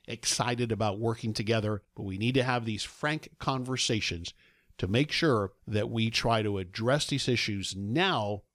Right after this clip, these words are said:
rather than after we've launched the business and sometimes later, and then it can ruin the relationship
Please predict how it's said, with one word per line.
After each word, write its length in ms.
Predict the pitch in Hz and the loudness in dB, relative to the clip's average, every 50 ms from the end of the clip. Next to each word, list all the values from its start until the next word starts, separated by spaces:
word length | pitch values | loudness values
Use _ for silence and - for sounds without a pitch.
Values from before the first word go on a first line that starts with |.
| _ | _
rather 320 | - 110 113 117 110 113 110 | 0 2 2 2 2 0 -2
than 180 | 101 107 101 | -2 -2 -2
after 320 | 104 104 110 110 - - 107 | -2 -2 -2 -2 -2 -2 -2
we've 260 | 98 98 92 - - | 0 0 -2 -2 -2
launched 420 | 101 95 98 98 98 - - - | -2 0 0 0 0 0 -2 -2
the 80 | - 92 | -4 -4
business 440 | 85 101 101 92 95 92 90 - - | -2 -2 -2 -2 -2 -2 -2 -2 -2
and 120 | 90 87 | -2 0
sometimes 500 | - 107 98 90 - 98 90 92 - - | 2 0 0 0 0 -2 -2 0 0 2
later, 380 | 139 156 147 123 113 110 101 _ _ _ | 4 4 4 2 0 -2 -6 _ _ _
and 140 | 104 104 107 | -6 -2 0
then 140 | 113 110 107 | 0 0 0
it 160 | 101 98 - | -2 -4 -4
can 320 | - 107 90 87 90 90 | -6 -4 -4 -2 -2 0
ruin 340 | 101 135 175 180 170 160 143 | 4 4 6 6 4 2 0
the 100 | 127 127 | -2 -4
relationship 720 | 120 117 113 117 117 113 - 117 107 - 127 113 101 - | -4 -4 -2 -2 -2 -2 -2 -4 -2 0 0 0 0 -2